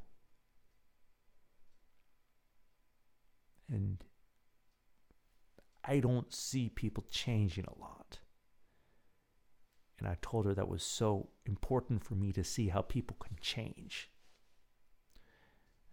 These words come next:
I said it through tears, and it was difficult, but not at the same time, because it had to be said, of course. And I played her an Emmylou Harris song on my phone.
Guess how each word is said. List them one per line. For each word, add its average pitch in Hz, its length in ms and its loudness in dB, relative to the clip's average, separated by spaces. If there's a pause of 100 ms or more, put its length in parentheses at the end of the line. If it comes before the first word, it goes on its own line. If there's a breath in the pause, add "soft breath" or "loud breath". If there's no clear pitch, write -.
(260 soft breath)
I 120 80 4
said 127 220 6
it 120 80 2
through 135 160 2
tears, 104 440 4
and 95 80 2
it 92 60 2
was 92 180 -4
difficult, - 520 -2
but - 200 -6 (1120)
not 113 280 6
at - 100 -4
the 104 80 0
same 95 240 2
time, 156 180 4
because 104 220 2
it 101 80 2
had 107 220 4
to 85 40 0
be 87 100 -2
said, 151 320 4
of - 120 -8
course. 107 420 0 (1700 soft breath)
And 117 100 4
I 113 60 6
played 113 300 2
her 107 100 8
an 98 260 2 (320)
Emmylou 135 360 8
Harris 123 280 8
song 113 380 4 (760)
on 101 60 2
my 101 120 4
phone. 110 560 2